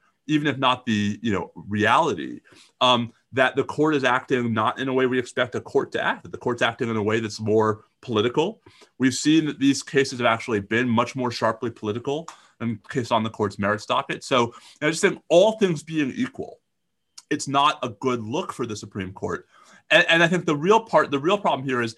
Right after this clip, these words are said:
it's not necessary. So there are genuine emergencies. You know, there will be cases where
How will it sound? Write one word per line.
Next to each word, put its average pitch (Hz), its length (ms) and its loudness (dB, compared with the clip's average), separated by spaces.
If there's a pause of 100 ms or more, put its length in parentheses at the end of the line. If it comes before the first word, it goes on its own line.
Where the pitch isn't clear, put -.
(160)
it's 165 140 -4
not 202 220 0
necessary. - 840 -6
So 170 320 2 (160)
there 170 180 2
are 190 220 6
genuine 151 720 0
emergencies. 117 760 -4
You 110 80 -4
know, 113 60 -2
there 123 180 0
will 156 240 0
be 147 140 0
cases 156 540 -6
where 104 420 2